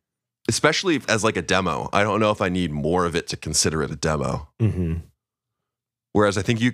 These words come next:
Speaker 1: like, e-, even with this one, with, uh, this refugee one, it's like,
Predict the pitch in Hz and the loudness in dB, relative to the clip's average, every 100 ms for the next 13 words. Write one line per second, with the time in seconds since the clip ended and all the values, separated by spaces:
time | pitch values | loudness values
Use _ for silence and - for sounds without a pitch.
0 | - 110 98 _ _ _ _ _ _ 127 | 0 -2 -2 _ _ _ _ _ _ -2
1 | 135 151 180 156 120 101 - 92 78 76 | 0 0 2 0 0 0 0 0 0 0
2 | 80 80 - 80 69 69 64 67 - _ | 0 -2 0 0 0 -2 -4 -6 -10 _
3 | - 90 95 90 87 78 85 80 69 67 | -8 -2 0 0 -2 -2 0 0 -2 -2
4 | 69 76 60 - | -2 -2 -4 -8